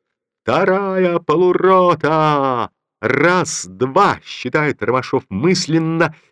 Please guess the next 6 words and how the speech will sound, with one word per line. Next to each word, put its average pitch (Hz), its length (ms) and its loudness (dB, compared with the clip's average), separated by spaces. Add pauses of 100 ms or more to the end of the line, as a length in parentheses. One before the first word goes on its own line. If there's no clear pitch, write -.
(140)
и 131 80 -10
держит 123 500 -2 (120)
такт 156 340 -4
одними 135 460 -2
носками 143 560 -2
сапог. - 580 -4